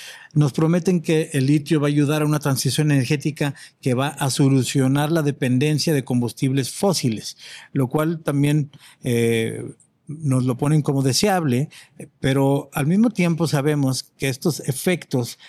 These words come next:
eh, los impactos, seguramente le quedan al país que lo produce y los beneficios probablemente están más, ah, más en duda.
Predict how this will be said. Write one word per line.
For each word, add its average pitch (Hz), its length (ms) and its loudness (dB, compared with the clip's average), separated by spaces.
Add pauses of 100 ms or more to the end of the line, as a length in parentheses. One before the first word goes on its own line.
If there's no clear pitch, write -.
(160)
eh, 117 560 0 (220)
los 117 200 -8
impactos, 139 540 -4 (500)
seguramente 180 760 0
le 139 120 -2
quedan 147 320 0
al 131 80 0
país 123 240 -2
que - 100 -2
lo 123 120 2
produce 139 480 0 (160)
y 156 80 2
los 143 120 4
beneficios 143 760 2 (220)
probablemente 175 540 0
están 143 260 -2
más, 139 300 -2 (260)
ah, 120 200 -8
más 127 320 -2
en 151 140 2
duda. 170 340 0